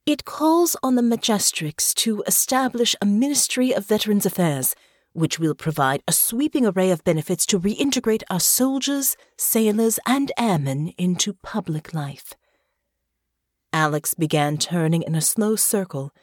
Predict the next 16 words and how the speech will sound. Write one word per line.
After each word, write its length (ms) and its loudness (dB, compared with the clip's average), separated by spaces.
looking 400 2
their 160 4
listeners 440 0
in 100 -2
the 140 0
eye 240 0
as 140 -2
they 120 -2
ticked 320 -6
off 240 0
points 440 -6
on 160 2
their 160 0
long, 480 -2
elegant 400 -2
hands. 580 -6